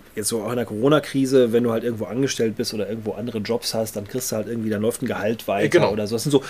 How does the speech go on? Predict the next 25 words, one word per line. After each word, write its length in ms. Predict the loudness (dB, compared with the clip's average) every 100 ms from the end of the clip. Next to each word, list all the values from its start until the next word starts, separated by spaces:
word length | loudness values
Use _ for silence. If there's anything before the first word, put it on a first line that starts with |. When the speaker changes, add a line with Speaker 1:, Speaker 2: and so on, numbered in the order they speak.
| -4 4
Speaker 1:
oder 180 | 6
stell 160 | 8 6
dir 60 | 6
mal 60 |
vor, 120 | 6
du 80 | 4
brichst 300 | 4 0 2
dir 80 | 2
irgendwie, 300 | 2 2 2
ich 40 |
meine, 140 | 2 -2
ich 60 | 4
fahr 100 | 4
auch 60 |
Motorrad, 420 | 4 2 4 4
Mountainbike 480 | 4 2 4 4 4
und 80 | 4
so, 80 | 4
Speaker 2:
Ja. 60 |
Speaker 1:
ich 180 | 4 -2
brech 240 | 0 2 6
mir 60 |
irgendwo 240 | 4 4 2
kompliziert 420 | 0 2 2
einen 80 | 2